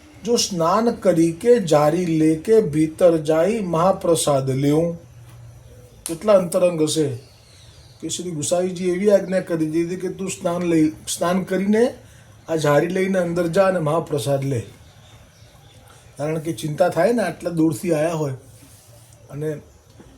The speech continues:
ચાલીને રાત દિવસ, એટલે પહેલાં પ્રસાદ લઈ લે. "તબ નાગજી સ્નાન કરી કે જારી લે કે ભીતર ચીર લીએ હી ગયે. તબ નાગજી કે મન મેં યહ મનોરથ ભયો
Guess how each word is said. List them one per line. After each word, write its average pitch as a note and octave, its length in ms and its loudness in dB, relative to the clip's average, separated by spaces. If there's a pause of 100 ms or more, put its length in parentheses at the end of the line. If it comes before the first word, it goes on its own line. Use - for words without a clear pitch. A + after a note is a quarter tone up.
(220)
ચાલીને D#3+ 440 2
રાત C#3+ 260 2
દિવસ, C#3+ 440 -2
એટલે - 400 -16
પહેલાં D#3+ 300 0
પ્રસાદ D3+ 320 0
લઈ C#3+ 180 -2
લે. F#3 160 -4
"તબ G#3+ 480 0
નાગજી G3+ 560 -2
સ્નાન F#3+ 480 -2
કરી F3 380 -4
કે F3+ 260 -2
જારી D3+ 460 -2
લે E3 280 0
કે F3 240 -8
ભીતર D#3+ 520 0
ચીર A3 460 -4
લીએ F#3+ 360 0
હી G#3 360 -2 (420)
ગયે. D#3 440 4 (1000)
તબ A3 180 2
નાગજી E3 760 -2
કે A#3 260 4
મન F#3+ 420 -4
મેં A3+ 220 4
યહ F3 240 4
મનોરથ E3+ 560 2
ભયો C3 540 -2